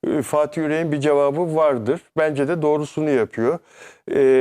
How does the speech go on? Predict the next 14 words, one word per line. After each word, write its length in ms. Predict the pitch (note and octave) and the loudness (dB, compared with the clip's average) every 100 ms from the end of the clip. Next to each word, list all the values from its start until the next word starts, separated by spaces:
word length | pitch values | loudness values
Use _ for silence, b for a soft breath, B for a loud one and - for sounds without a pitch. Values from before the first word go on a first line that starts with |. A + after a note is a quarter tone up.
| B2+ C#3+ | 2 0
Demet 240 | E3+ F#3 | 0 0
Akalın'la 720 | F#3+ F#3 F3 E3 D#3+ D#3 - | 0 0 -2 0 0 0 -2
sanki 380 | - F3 E3 D#3 | -2 -4 -4 -6
bir 40 | D#3+ | -4
tartışıyorsunuz, 840 | - D3+ - - D#3 A#2+ D#3+ E3 | -2 -2 -2 -2 -2 -2 -4 -4
bir 160 | D#3 C#3+ | -4 0
barışıyorsunuz. 800 | D3 C#3 - D3 G#2+ - C3 D#3+ | -2 -2 -2 -2 -2 -4 -6 -6
Son 360 | - D3+ D3 C#3 | -4 -2 0 -2
durum 280 | C3+ A#2+ | 0 0
ne? 100 | B2+ | -2
Şu 160 | C#3 C#3 | -2 0
an 180 | C3+ C#3 | 0 0
barışık 400 | C3 B2 C#3 - | -2 -4 -8 -6
mısınız? 460 | A#2 - G#2+ B2+ | -8 -6 -6 -6